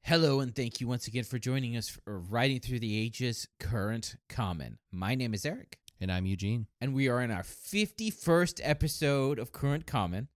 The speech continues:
Speaker 1: We will be in Common, the forty-seventh episode of Kamen Rider Saber, entitled Final Chapter, The End of the World,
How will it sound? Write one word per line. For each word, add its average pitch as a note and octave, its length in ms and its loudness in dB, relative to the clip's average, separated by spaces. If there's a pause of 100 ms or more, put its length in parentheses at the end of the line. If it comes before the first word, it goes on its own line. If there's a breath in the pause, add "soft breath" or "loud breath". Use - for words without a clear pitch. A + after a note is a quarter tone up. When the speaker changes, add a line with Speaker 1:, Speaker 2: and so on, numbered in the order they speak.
(160)
Speaker 1:
We B2+ 140 0
will B2+ 140 0
be B2 180 -2
in A#2 300 -6 (420)
Common, A#2+ 480 -2 (120)
the A#2 160 0
forty-seventh D3+ 1120 2
episode A#2+ 540 0
of A2+ 80 -6
Kamen D3+ 320 -4
Rider G3+ 220 -2
Saber, G#2 440 0
entitled B2 680 0 (240)
Final D#3+ 300 4
Chapter, - 520 2 (180)
The B2+ 300 -2
End D#3+ 180 -2
of F#3 120 -6
the G3+ 80 6
World, G#2+ 480 2